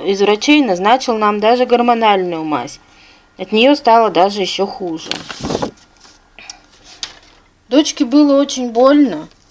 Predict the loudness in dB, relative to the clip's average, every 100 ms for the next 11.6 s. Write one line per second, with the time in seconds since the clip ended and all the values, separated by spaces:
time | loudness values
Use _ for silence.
0 | _ -6 0 0 4 4 4 4 0 0
1 | -4 -6 _ _ _ -2 4 4 6 4
2 | 4 0 -2 0 0 0 -2 -2 -16 -20
3 | -20 _ _ _ _ _ -20 -20 _ 0
4 | 4 4 4 4 4 2 -8 -8 -4 0
5 | 4 4 4 0 -4 -14 _ _ _ -20
6 | -6 2 4 4 2 0 0 4 4 4
7 | 2 2 0 -2 -6 -12 -16 _ -6 0
8 | 2 2 0 -2 -4 -2 -2 0 -4 -6
9 | -12 -20 -18 -12 -2 2 2 2 -2 -6
10 | -6 -4 -4 -4 -6 _ _ -20 _ 0
11 | 0 0 -2 -2 -2 -4